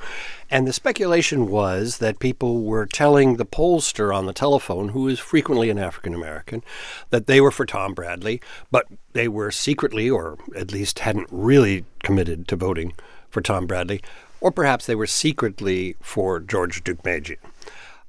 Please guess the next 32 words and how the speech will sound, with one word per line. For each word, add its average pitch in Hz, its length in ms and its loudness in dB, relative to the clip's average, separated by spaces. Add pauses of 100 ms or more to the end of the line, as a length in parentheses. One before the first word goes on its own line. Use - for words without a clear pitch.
(140)
This 139 440 0
has 196 200 2
never 156 480 2
actually 113 480 0
been, 98 460 -2 (220)
in 113 160 2
any 123 400 4 (120)
scientific 117 680 -2
way, 90 300 -2 (480)
demonstrated 104 760 0
or 92 240 -4
proven 123 720 2
that 107 180 -4
that 110 220 2
actually 107 380 -2
went 98 220 -2
on. 98 200 2
It's - 140 -2
also 127 260 2
possible 101 560 -4
that 98 260 -4
because 104 360 -2
the 104 80 -2
Deukmejian 95 640 -4
campaign 95 460 0
was 95 140 0
pretty 92 280 0
intense, 98 400 0
very 90 220 0
aggressive 98 440 -2
that 98 200 -4
fall, 92 260 -6